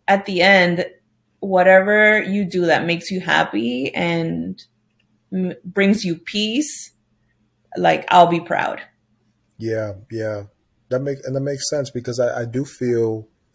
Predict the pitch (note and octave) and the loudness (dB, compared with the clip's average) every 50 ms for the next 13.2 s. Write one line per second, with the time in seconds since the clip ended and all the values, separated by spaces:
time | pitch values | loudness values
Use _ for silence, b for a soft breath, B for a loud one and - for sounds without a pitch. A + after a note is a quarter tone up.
0 | _ _ _ _ _ _ _ _ _ _ _ _ _ _ _ A#2 A#2 G#2+ G#2+ G#2+ | _ _ _ _ _ _ _ _ _ _ _ _ _ _ _ -2 -2 0 0 -2
1 | G#2 G2 G2 F#2 - - A#2+ A#2 A#2 - B2+ B2 B2 A#2 G#2+ G#2+ A2+ - - A2 | -4 -6 -8 -12 -10 -8 -8 -8 -6 -6 -4 -2 0 0 0 -2 -4 -6 -8 -10
2 | - - - A2 - - A2+ A#2 A#2+ A#2+ - - - - - - - A#2 A#2 A2 | -12 -10 -10 -12 -10 -8 -8 -8 -6 -6 -8 -8 -6 -4 -4 -2 -2 -2 -2 -2
3 | G#2+ G2+ - - G#2 G2 F#2+ F#2+ F#2+ F2+ - - - G2 G2 - - - - A2+ | -2 -4 -4 -6 -6 -6 -6 -6 -8 -8 -10 -10 -10 -8 -6 -6 -6 -4 -4 -4
4 | G2 F#2 F#2+ G2 A2+ A2+ G#2+ G2+ F#2+ - - - _ _ _ _ _ _ _ - | -4 -4 -8 -8 -8 -10 -8 -8 -10 -10 -10 -14 _ _ _ _ _ _ _ -8
5 | - G#2+ G2+ G#2+ - - - B2 A2+ - - G#2+ G#2 G#2+ G#2 G#2 A2 A#2 A2+ G2+ | -4 -2 -2 -2 -2 -4 -6 -8 -8 -6 -6 -6 -4 -2 -2 -2 -2 -4 -4 -4
6 | G#2+ G#2+ G#2 G#2 - A#2 A2 G#2 G#2 G2+ - - G#2+ G2 - - G#2+ G#2+ G#2+ A2+ | -4 -4 -4 -6 -6 -8 -8 -8 -8 -8 -8 -10 -10 -12 -12 -10 -10 -10 -8 -10
7 | A#2+ A2+ A2+ G2 F#2 F#2 F#2 F#2 F#2+ - _ _ _ _ _ _ _ _ _ _ | -10 -10 -10 -10 -10 -10 -12 -12 -16 -18 _ _ _ _ _ _ _ _ _ _
8 | _ _ - A#2 A2 G#2+ G#2+ G#2 G#2 G#2 - - A2 A2 G#2+ G2+ A2 A2 A2+ A2 | _ _ -12 -10 -6 -4 0 0 0 0 -2 -4 -8 -10 -6 -4 -2 -2 -2 -2
9 | - - A2+ A2+ A2 G#2 - - - A2+ G#2+ G2+ F#2 - G#2+ G#2+ G#2 - - - | -4 -6 -8 -8 -6 -4 -6 -6 -6 -6 -8 -10 -8 -10 -10 -10 -10 -12 -14 -12
10 | G#2 G2 G#2 G#2 G#2 G#2 G2+ G2+ - - G2 F#2 F2+ - _ _ _ _ _ _ | -12 -8 -6 -6 -4 -4 -6 -6 -8 -10 -10 -10 -12 -12 _ _ _ _ _ _
11 | _ _ _ _ _ _ _ _ _ _ - B2 B2+ B2 A#2 A#2 A#2 - - - | _ _ _ _ _ _ _ _ _ _ -2 0 2 2 2 0 -2 -4 -6 -8
12 | A#2 A#2 A#2 A#2 - A#2+ A#2 G2+ A2 A2+ - - C3 C3+ C3 A#2+ A2+ - - B2+ | -8 -6 -6 -6 -6 -6 -6 -4 -6 -6 -6 -4 -2 0 0 0 -2 -2 -4 -4
13 | B2 A#2 A2+ | -4 -4 -4